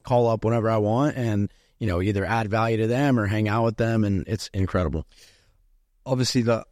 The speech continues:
Speaker 2: Gary is someone I, I wanna, I'd love to get on the podcast myself, but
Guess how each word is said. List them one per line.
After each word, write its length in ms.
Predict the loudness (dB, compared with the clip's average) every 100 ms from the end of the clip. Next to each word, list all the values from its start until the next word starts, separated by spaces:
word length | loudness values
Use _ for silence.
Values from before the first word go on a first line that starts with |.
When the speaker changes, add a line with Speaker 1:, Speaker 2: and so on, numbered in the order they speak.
| -8
Speaker 2:
Gary 440 | 0 4 4 2 0
is 100 | -2
someone 320 | 0 0 0
I, 60 |
I 260 | -2 -4 -2
wanna, 320 | 0 0 0
I'd 140 | -2 2
love 260 | 2 2
to 80 | -2
get 80 | 0
on 120 | 0
the 60 | 0
podcast 400 | -2 -2 -2 -2
myself, 340 | -2 0 -2 0
but 240 | -2 -2